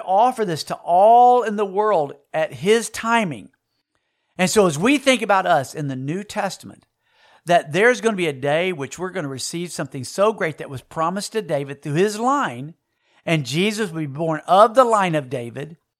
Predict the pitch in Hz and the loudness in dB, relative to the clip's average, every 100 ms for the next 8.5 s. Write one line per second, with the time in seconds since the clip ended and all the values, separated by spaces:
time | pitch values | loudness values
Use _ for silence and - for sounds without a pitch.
0 | _ _ _ _ _ - 160 151 185 240 | _ _ _ _ _ -2 0 4 4 4
1 | 240 196 202 214 190 196 175 156 - 196 | 2 2 4 4 2 -4 -4 -4 -4 -4
2 | 147 175 208 185 147 131 156 147 139 147 | -4 -2 -2 -2 -6 -6 -6 -4 -4 0
3 | 208 233 247 247 240 226 143 147 _ _ | 2 2 -2 -4 -2 -2 -4 -8 _ _
4 | _ - 165 160 156 156 151 196 254 254 | _ -6 -4 -2 -2 0 0 0 0 -2
5 | 214 151 147 190 180 160 131 117 165 110 | -2 -2 -2 0 -2 -4 -8 -8 -6 -6
6 | 127 - _ _ _ _ _ _ 151 143 | -10 -16 _ _ _ _ _ _ -6 -6
7 | 127 123 127 113 131 131 127 98 113 _ | -6 -8 -10 -8 -4 -4 -6 -10 -16 _
8 | _ _ 151 143 | _ _ -4 -4